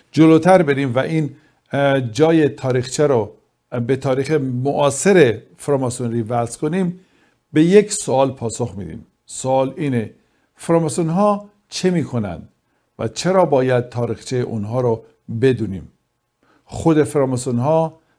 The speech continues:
در مصاحبه‌هاشون می‌گن: "ما فقط یک، اه، کلاب مردانه ساده داریم و عضویت در اون به ما مأموریت می‌ده که،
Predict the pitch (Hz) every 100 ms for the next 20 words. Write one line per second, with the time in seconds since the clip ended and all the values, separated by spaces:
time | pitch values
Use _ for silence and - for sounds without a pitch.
0 | _ 123 123 110 107 117 120 135 117 120
1 | 156 156 170 160 151 - _ _ - 120
2 | 131 139 147 147 - _ _ _ _ -
3 | 139 151 - 127 131 143 - 117 120 151
4 | 147 - _ _ _ - 117 113 113 110
5 | - - 131 135 135 131 123 120 113 113
6 | 113 127 117 - 135 127 147 120 101 82
7 | 82 117 113 - _ _ _ - 147 135
8 | 120 139 160 196 139 120 113 110 127 139
9 | 131 - _ _ - 127 143 147 135 131
10 | 123 127 156 165 147 139 131 139 131 123